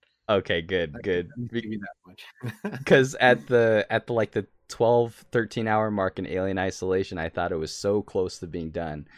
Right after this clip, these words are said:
Speaker 1: And, uh, ten hours later, <laughs> here, here I am still.
Speaker 2: <laughs> Still playing.
Speaker 1: <laughs> Yeah, dude. But, um, yeah, I think that's, uh,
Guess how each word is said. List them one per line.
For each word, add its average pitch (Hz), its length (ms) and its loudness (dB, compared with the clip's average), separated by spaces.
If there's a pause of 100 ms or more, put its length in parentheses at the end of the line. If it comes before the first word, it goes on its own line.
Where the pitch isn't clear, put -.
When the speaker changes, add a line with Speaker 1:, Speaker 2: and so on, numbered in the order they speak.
(460)
Speaker 1:
And, 82 400 -4
uh, 73 300 -4 (260)
ten 104 220 -4
hours 117 380 0
later, 113 680 0
<laughs> 107 220 -6
here, 151 680 6 (120)
here 123 260 8
I 127 160 6
am 120 380 4
still. 101 480 0 (140)
Speaker 2:
<laughs> 175 160 -16
Still 113 220 -10
playing. 107 360 -8 (520)
Speaker 1:
<laughs> - 380 2
Yeah, 156 340 6 (220)
dude. 104 340 -4 (560)
But, 117 260 8
um, 113 580 2 (1120)
yeah, 117 140 4
I 113 60 2
think - 420 -6 (640)
that's, 120 400 -2
uh, 107 260 0